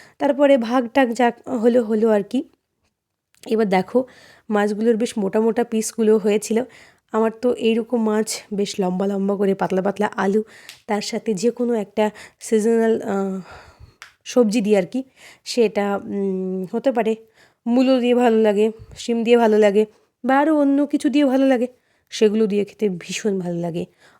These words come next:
অনেকে শুধু শুধু মাছ খায়, শুধু মাছটাও ভালো লাগে, কিন্তু আমার সবজি দিয়ে মাছ খেতে ভীষণ ভালো লাগে। তোমাদের যদি, উম, কারো সবজি দিয়ে মাছ খেতে ভালো লাগে, তাহলে কমেন্টে লিখতেই পারো যে, "হ্যাঁ, আমার ভালো লাগে।" তাহলে আমি বুঝতে পারবো যে, হ্যাঁ,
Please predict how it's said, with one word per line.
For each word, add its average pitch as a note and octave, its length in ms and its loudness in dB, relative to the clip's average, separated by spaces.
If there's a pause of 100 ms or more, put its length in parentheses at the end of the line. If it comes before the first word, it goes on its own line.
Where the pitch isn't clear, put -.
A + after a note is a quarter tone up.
অনেকে A3+ 360 -2
শুধু A3+ 300 -8
শুধু A3 280 -6
মাছ F3+ 300 -6
খায়, G3+ 180 -6
শুধু A#3 260 -4
মাছটাও A3 380 0
ভালো A#3+ 200 4
লাগে, G#3 240 4
কিন্তু B3 280 -2
আমার B3 100 -2
সবজি A#3+ 360 0
দিয়ে C4 200 2
মাছ A3+ 220 -2
খেতে B3 240 -4 (420)
ভীষণ A#3 440 -2
ভালো F3+ 240 -4
লাগে। F3 260 -8 (420)
তোমাদের G#3 420 0
যদি, G3 400 -6
উম, F#3+ 240 -4 (100)
কারো F#3 160 -4
সবজি G3 360 -8
দিয়ে A#3 200 -2
মাছ G#3+ 340 -4
খেতে G#3+ 180 -4
ভালো G#3 220 0
লাগে, A3+ 260 -2 (100)
তাহলে C#4 360 -2 (360)
কমেন্টে D4+ 320 2
লিখতেই C4 280 0
পারো A3 240 0 (180)
যে, G#3 260 -2 (120)
"হ্যাঁ, F#3+ 340 -4
আমার F#3+ 180 -2
ভালো G3 280 0
লাগে।" F#3+ 220 -4 (420)
তাহলে D4+ 240 2
আমি C#4 120 2
বুঝতে A#3+ 280 -4
পারবো A3 220 0
যে, A3+ 140 -4
হ্যাঁ, G#3 140 -6